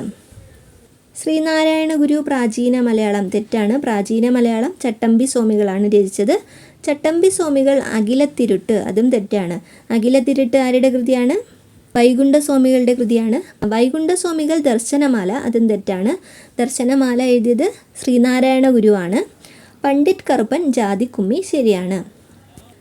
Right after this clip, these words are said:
അടുത്തത് രണ്ടായിരത്തി ഇരുപത്തിയഞ്ചിലെ പ്രഥമ ഖോ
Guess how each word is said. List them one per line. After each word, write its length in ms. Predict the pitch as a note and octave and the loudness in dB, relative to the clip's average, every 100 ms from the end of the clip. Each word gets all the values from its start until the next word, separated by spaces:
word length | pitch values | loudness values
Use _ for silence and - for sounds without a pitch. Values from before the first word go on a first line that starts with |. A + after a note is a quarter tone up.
| _ _ _ - | _ _ _ -10
അടുത്തത് 320 | D#4 - E4+ D#4 | -4 0 2 2
രണ്ടായിരത്തി 460 | D#4 C#4+ D#4 E4 F4+ | 2 2 2 2 2
ഇരുപത്തിയഞ്ചിലെ 720 | E4 C#4+ A#3 C4+ A3+ G#3+ A#3 | 4 2 2 2 2 2 0
പ്രഥമ 420 | C#4+ C4 A#3+ C#4+ E4+ | -2 -4 -2 -2 -4
ഖോ 120 | - | 0